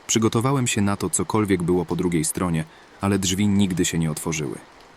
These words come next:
Klamka przestała się obracać i cisza znów zapanowała na strychu. Zszedłem ze strychu i wróciłem do swojego pokoju, czując się zupełnie zagubiony i zdezorientowany. Co wydarzyło się tamtej nocy, tyle lat temu?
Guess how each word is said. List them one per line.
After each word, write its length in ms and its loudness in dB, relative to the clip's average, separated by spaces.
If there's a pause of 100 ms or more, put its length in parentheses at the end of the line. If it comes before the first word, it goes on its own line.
(260)
Klamka 340 0
przestała 400 -2
się 160 -2
obracać 480 -2
i 100 -6
cisza 360 -2
znów 260 0
zapanowała 520 -2
na 80 -2
strychu. 420 -6 (680)
Zszedłem 440 2
ze 100 2
strychu 460 0
i 100 0
wróciłem 440 2
do 80 0
swojego 380 0
pokoju, 480 0 (400)
czując 340 0
się 140 0
zupełnie 420 0
zagubiony 640 2
i 60 0
zdezorientowany. 880 0 (720)
Co 180 0
wydarzyło 460 2
się 120 0
tamtej 300 -2
nocy, 380 -2 (480)
tyle 200 2
lat 220 -2
temu? 300 -4